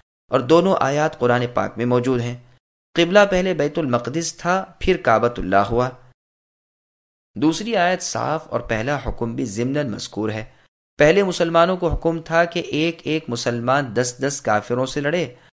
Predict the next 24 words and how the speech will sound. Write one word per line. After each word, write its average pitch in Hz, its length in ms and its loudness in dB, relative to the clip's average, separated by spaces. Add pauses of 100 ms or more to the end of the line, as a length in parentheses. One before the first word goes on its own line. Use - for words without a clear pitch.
(220)
اور - 120 2
ان 156 160 0
کے 151 120 -2
مقابلے 113 640 0
سے 123 220 -4
نہ 101 120 -6 (140)
ہٹے، 120 320 -6 (300)
لیکن 135 240 -2
پھر 156 200 6
یہ 165 240 -2
حکم 127 280 -4
منسوخ 131 560 -4
ہو 120 100 0
کر 139 220 -2 (120)
دو 123 280 2
دو 170 160 0
کے 147 140 -6
مقابلے 110 520 -2
میں 131 120 -4
صبر 107 300 -2
کرنے 101 340 -4
کا 110 120 -8 (100)
حکم 104 260 -4
ہوا، 120 240 -2